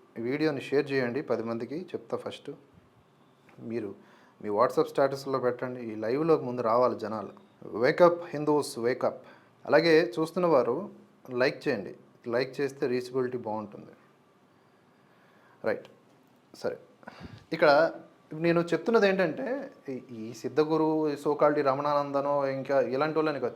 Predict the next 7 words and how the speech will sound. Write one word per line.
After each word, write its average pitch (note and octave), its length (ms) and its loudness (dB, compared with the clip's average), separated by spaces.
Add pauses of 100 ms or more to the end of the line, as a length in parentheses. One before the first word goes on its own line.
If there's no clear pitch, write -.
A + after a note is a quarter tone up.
చాలామంది E3+ 400 4
ఉన్నారు. B2+ 480 -4
ఇతగాడు F3 340 4
ఇంకొక E3+ 420 -2
వీడియో D#3 360 0
చూపిస్తా. A#2 540 -10 (4000)
మంచి C3+ 520 -6